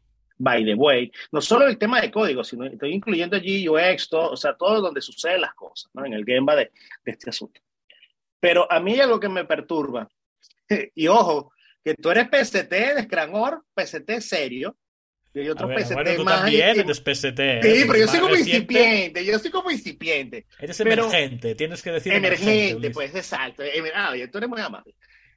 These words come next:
Speaker 2: No, no,
Speaker 1: ¿Por qué
Speaker 2: es el
Speaker 1: Product
Speaker 2: nombre.
Speaker 1: Owner,
Speaker 2: Es el
Speaker 1: por qué Product Owner y no Product Manager o Product Lead? O sea, ¿por qué, por qué lo, por qué hablan de la accountability y no hablan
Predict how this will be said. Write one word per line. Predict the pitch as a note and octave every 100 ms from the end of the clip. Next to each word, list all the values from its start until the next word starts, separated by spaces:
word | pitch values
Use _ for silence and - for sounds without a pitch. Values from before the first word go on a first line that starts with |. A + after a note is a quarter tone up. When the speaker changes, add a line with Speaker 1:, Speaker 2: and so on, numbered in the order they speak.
| _ _
Speaker 2:
No, | A#2+ B2+
no, | C#4
Speaker 1:
¿Por | A3+
qué | D4
Speaker 2:
es | -
el |
Speaker 1:
Product | F#4 D#4
Speaker 2:
nombre. | G3+ B3 C4+
Speaker 1:
Owner, | C#4+ D#4
Speaker 2:
Es | A3+ -
el |
Speaker 1:
por | A#3 G#3+
qué | B3+
Product | B3+ D#4+ A#3+ G#3
Owner | A3+ B3+ C#4+
y | G#3+
no | G#3+ G#3+
Product | C#4 A3+ G#3
Manager | C4 D#4 G#3 B2 G#2+ A2 A2+
o | E3 E3+
Product | F#3 F#3 F#3+ A3+
Lead? | B3+
O |
sea, | - A3
¿por | - G#3 G3+
qué, | - A3+ A#3 -
por | G3+ -
qué | G#3+
lo, | C4+ C#4 - -
por | G3+
qué | A#3
hablan | B3+ D4
de | C#4
la | A3
accountability | G3 F#3 D#3+ D#3+ F3 A#3 C4+ -
y | F3
no | F#3 F#3+
hablan | G3+ G#3 A3+ A3+